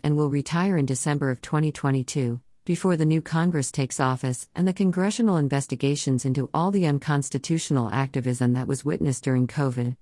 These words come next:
and how those influences were motivated by forces outside America looking to destroy our country overtly and to take over the remnants in the aftermath. They had it all worked out in the wine parties of Georgetown and Martha's Vineyard.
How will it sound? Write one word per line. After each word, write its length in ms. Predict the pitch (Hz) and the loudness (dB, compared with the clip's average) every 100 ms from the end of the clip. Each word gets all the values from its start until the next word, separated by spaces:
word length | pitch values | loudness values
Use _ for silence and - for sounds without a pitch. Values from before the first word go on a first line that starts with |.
| - - | -8 0
and 140 | 165 | 2
how 100 | 175 | 4
those 240 | 170 151 - | 2 0 2
influences 680 | 196 202 196 156 - 123 135 | 2 4 2 2 2 -2 2
were 80 | |
motivated 560 | 135 139 170 160 131 127 | 2 2 2 0 0 0
by 140 | 127 | 0
forces 500 | 120 - 147 - 127 | -2 0 -2 0 -2
outside 460 | 117 120 - 143 139 | 0 -2 0 0 2
America 420 | 131 127 123 - | 2 2 0 0
looking 360 | 120 127 139 131 | 0 0 2 0
to 80 | 120 | 0
destroy 460 | 123 - 139 135 | -2 -2 0 0
our 140 | 120 117 | 0 -2
country 460 | - 151 - 123 | 0 0 0 0
overtly 560 | 117 131 127 123 123 117 | 0 0 0 0 0 0
and 100 | 123 | -2
to 60 | |
take 240 | 127 135 - | -2 -2 0
over 160 | 131 | -2
the 100 | 127 | 0
remnants 520 | 120 135 151 120 117 127 | 0 2 4 2 2 0
in 80 | |
the 100 | 120 | 2
aftermath. 640 | 123 120 120 117 113 110 _ _ _ _ _ - | 2 0 0 2 0 -2 _ _ _ _ _ -4
They 160 | 190 190 | 0 2
had 200 | 190 202 | 4 2
it 120 | 170 | 2
all 200 | 160 156 | 2 2
worked 320 | 139 151 - | 0 -2 0
out 160 | 139 135 | 0 2
in 120 | 135 | 2
the 80 | 127 | 2
wine 280 | 131 135 143 | 2 0 0
parties 440 | 147 131 123 131 | -2 -2 -2 -2
of 100 | 120 | -4
Georgetown 600 | - 143 143 - 131 123 | -2 -2 -2 -4 0 2
and 120 | 123 | 0
Martha's 420 | 127 127 123 120 - | 0 0 -2 -4 0
Vineyard. 500 | 127 117 117 117 | 0 0 0 -4